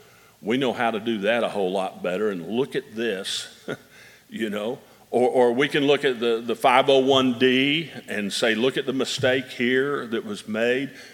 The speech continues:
We can go through and see mistakes and, and let that become an subtle accusation in our minds. Amen. That so,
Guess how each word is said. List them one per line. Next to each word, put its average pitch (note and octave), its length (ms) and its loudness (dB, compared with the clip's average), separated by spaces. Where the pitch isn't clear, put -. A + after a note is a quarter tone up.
We F#3 160 4
can G#3+ 240 2
go F#3 200 6
through E3+ 720 0
and A#2+ 200 -4
see E3 520 -2
mistakes - 1120 -4
and, A#2 300 0
and A#2 240 -4
let B2 440 0
that - 640 -4
become C#3 720 -2
an G#2 260 -8
subtle D#3+ 760 2
accusation B2 1040 -6
in G#2 160 -10
our G2 160 -10
minds. F#2+ 880 -6
Amen. G#2 400 -6
That C3 200 -2
so, - 240 2